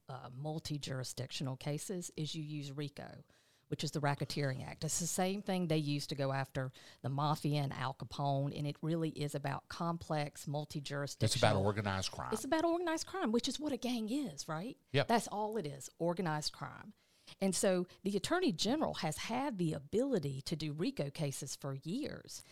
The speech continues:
Speaker 1: And even apart from that, the Attorney General has the ability to prosecute gang cases where a D A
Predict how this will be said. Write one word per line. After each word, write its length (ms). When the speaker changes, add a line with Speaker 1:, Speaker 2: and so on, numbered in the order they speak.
Speaker 1:
And 140
even 240
apart 400
from 160
that, 240
the 80
Attorney 300
General 260
has 300
the 100
ability 540
to 80
prosecute 720
gang 260
cases 520
where 220
a 100
D 380
A 320